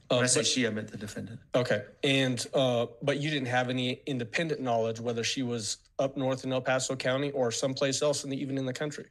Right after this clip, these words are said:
Speaker 1: No, sir. I had no knowledge of her whereabouts, period.
Speaker 2: She mentioned, uh, in that phone call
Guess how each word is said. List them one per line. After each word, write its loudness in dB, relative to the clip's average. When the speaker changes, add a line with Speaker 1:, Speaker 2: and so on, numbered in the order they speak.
Speaker 1:
No, 0
sir. 4
I 6
had 6
no 2
knowledge 0
of -10
her -2
whereabouts, -4
period. -10
Speaker 2:
She -2
mentioned, 0
uh, 4
in -2
that -2
phone 0
call 2